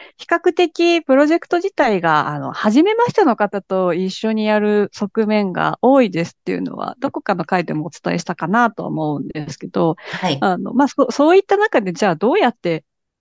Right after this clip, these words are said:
Speaker 1: チームでやっていくの？みたいなのは、あの、まあ、自分自身もすごい悩むところでもありますし、
Speaker 2: うん。
Speaker 1: あの、皆様も気になるところなのかなっていうふうには思ってますかね。
Speaker 2: そうですね。
Speaker 1: はい。
Speaker 2: 初対面ですもんね。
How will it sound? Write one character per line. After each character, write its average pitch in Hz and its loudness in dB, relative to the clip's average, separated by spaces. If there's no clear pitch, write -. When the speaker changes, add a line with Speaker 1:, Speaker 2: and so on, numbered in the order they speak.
Speaker 1:
チ 285 4
ー 220 2
ム 196 0
で 247 2
や 202 -2
っ - -10
て 277 -2
い 247 0
く 302 2
の？ 226 0
み 185 -6
た 165 -4
い 180 2
な 330 0
の 165 2
は、 - -4
あ 190 0
の、 151 0
ま 294 2
あ、 - 2
自 247 2
分 302 2
自 349 -2
身 294 4
も 190 -2
す - -10
ご 214 -4
い 196 -2
悩 190 0
む 185 -2
と 160 -6
こ 170 -4
ろ 180 0
で 170 2
も 123 0
あ 151 2
り 160 0
ま 165 2
す 175 -2
し、 131 -4
Speaker 2:
う 180 -10
ん。 175 -8
Speaker 1:
あ - 0
の、 - -6
皆 190 0
様 180 -2
も - -6
気 202 0
に 185 2
な 185 2
る 165 0
と 170 -8
こ - -4
ろ 165 2
な 156 0
の 127 -2
か 156 -4
な 214 2
っ - -6
て - -8
い - -6
う - -6
ふ - -6
う - -10
に - -12
は - -10
思 156 -6
っ - -12
て - -10
ま 160 -4
す 135 -2
か 135 -2
ね。 139 0
Speaker 2:
そ 170 0
う 147 -4
で - -
す 147 -2
ね。 180 2
Speaker 1:
は 196 4
い。 - -
Speaker 2:
初 - 4
対 277 4
面 277 4
で 190 2
す 185 -6
も 147 -6
ん 135 -2
ね。 220 2